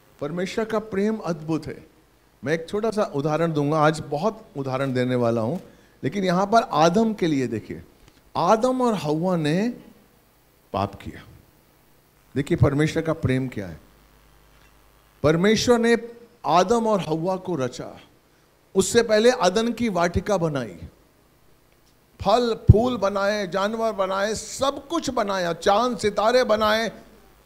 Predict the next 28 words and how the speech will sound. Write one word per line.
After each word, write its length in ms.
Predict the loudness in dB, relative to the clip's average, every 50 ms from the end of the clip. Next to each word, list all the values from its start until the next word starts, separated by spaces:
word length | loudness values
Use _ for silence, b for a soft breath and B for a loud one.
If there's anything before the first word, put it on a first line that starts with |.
| -4 -2
और 80 | -2
उसके 320 | -2 -2 -4 -2 0 0 2
बाद 500 | 2 2 2 4 6 6 6 6 6 4
उसने 460 | 2 -4 -6 -6 -6 -4 -4 -4 -4 -2 2
आदम 400 | 4 4 4 4 4 2 0 0
की 140 | -2 -2 0
रचना 380 | 0 -2 -4 -6 -8 -8 -8
की। 240 | -10 -12 -16 -20 -20 -20 -20 -20 _ _ _ _ -20 _ _ -20 -20 _ _ _ _ _ _ _ _ _ _ _ _ _ _ _ _ _ _ -4 0
Praise 220 | 0 2 2 2
the 80 | 2 2
Lord। 280 | 2 2 2 0 -4 -12 -20 -20 -20 _ _ _ _ _ _ _ -18 -14
सब 380 | -4 2 2 2 2 2 0
कुछ 160 | 0 0 0
बनाने 460 | 2 2 2 2 2 2 2 2 0 0
के 180 | 0 -2 -2
बाद 580 | 2 4 4 6 6 8 6 6 4 2 -2 -18 -20 -20 -20 -10 -4
परमेश्वर 520 | 0 0 0 2 0 0 -2 0 0 -2 0
ने 140 | 0 -2 -4 -4 -4
आदम 420 | -2 -2 0 0 -2 -4 -6 -6
को 140 | -8 -8 -8
बनाया 440 | -6 -6 -6 -6 -6 -8 -8 -10 -12 -14 -20 _ _ _ _ _ _ _ _ _ _ _ -8
कि 80 | -4 -2
मेरे 220 | 0 2 2 2
बच्चे 360 | 2 2 0 -2 -2 -4 -4
के 100 | -2 -2
लिए 120 | -4 -4 -4
सब 360 | -2 -2 -4 -4 -4 -4 -6
कुछ, 260 | -6 -6 -6 -8